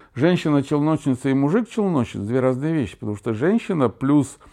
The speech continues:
ко всему, к деньгам, э, может ещё пустить своё женское обаяние.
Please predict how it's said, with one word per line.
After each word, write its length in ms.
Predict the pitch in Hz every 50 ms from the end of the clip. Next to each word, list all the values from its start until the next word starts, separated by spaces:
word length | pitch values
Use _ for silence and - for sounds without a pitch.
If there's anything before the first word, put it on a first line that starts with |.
| _ _ _ _
ко 100 | - 120
всему, 340 | 117 - - 147 139 120 110
к 80 | 110 104
деньгам, 640 | 107 113 113 123 123 147 151 165 175 175 175 160 - - - - - - _ _
э, 220 | - - 107 110 113
может 280 | 117 127 135 135 -
ещё 220 | 156 135 - 156 139
пустить 500 | - - 139 127 - - 156 151 127 -
своё 180 | - 131 131 123
женское 400 | 123 139 127 120 - - 135 127
обаяние. 920 | 127 127 160 175 175 151 139 98 92 90 90 87 87 80 76 78 71 71